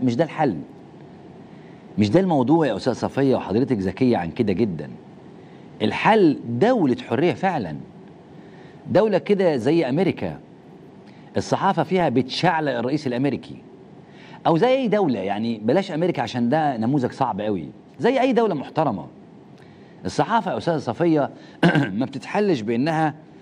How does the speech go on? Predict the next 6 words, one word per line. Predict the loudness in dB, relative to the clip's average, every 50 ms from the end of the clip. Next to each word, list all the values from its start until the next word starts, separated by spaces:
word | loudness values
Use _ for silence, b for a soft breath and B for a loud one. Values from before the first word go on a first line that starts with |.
| B B B 0
تبقى | 2 2 2 2 0 0 0 2 2 2 2 0 0 -2 -4 -6 -8 -10
اسمه | -10 -8 -6 -4 -2
إيه | -2 0
ده | 0 0 0 -2
شركات | -2 -2 -4 -2 -2 -4 -6 -6
مساهمة، | -6 -4 -4 -4 -4 -8 -12